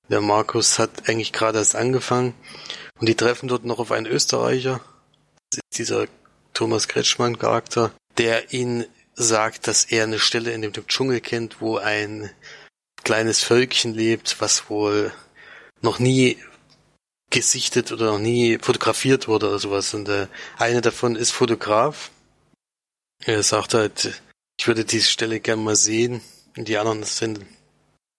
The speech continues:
nach kurzer Zeit dann auch hellauf begeistert, denn es ist wirklich eine Stelle, die noch nicht, äh, noch nicht auf der Karte eingezeichnet ist oder sowas, wo wirklich noch keiner so richtig war.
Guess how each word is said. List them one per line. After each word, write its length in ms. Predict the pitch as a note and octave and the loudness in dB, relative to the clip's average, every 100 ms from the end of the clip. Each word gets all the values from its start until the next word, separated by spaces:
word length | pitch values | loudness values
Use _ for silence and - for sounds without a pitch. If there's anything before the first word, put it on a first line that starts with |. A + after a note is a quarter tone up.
| _ | _
nach 160 | - A2 | -2 0
kurzer 300 | - - A#2+ | 0 -2 0
Zeit 220 | - A2+ | 0 0
dann 140 | G#2+ G#2+ | -2 -4
auch 260 | A#2 - - - - - | -4 -6 -14 -20 -20 -4
hellauf 340 | A2+ A#2 G#2 | 2 4 2
begeistert, 600 | - A2 G#2+ A2 - A2+ | -2 0 2 2 2 0
denn 120 | G#2+ G#2+ | 0 -2
es 160 | G#2 | -2
ist 120 | G#2+ | 0
wirklich 260 | A#2 A2+ A2 | 0 0 0
eine 100 | A2+ | 0
Stelle, 360 | - A#2 A2 G#2+ - - - - | 2 2 0 -2 -6 -16 -14 -2
die 100 | A2+ | 2
noch 300 | A2 G#2+ - | 4 2 0
nicht, 400 | A#2 B2 - - - - | 0 2 0 -4 -12 -4
äh, 340 | A2+ A2 G#2+ G#2 - | 0 2 2 -2 -4
noch 100 | A2+ | 0
nicht 240 | A2+ A2 A2+ | 2 2 0
auf 80 | |
der 100 | - | 0
Karte 320 | A2+ A2 G#2+ G#2+ | 0 0 2 0
eingezeichnet 720 | G2+ A2 - A2+ G#2+ G#2+ G2+ | 0 0 0 2 2 0 2
ist 200 | A2 - | 2 2
oder 140 | G#2+ | -2
sowas, 300 | G2+ G#2 G2+ | 0 0 0
wo 140 | A2+ G#2 | -2 -4
wirklich 300 | G#2+ G#2+ - - - - | 0 -2 -4 -12 -14 -8
noch 140 | G#2 - | -6 0
keiner 480 | - A2 A2+ G#2 - | 0 0 0 0 0
so 180 | - | -2
richtig 380 | G#2 G2 - - | -2 -4 -4 -2
war. 280 | G2+ F#2+ F#2+ | 0 0 -2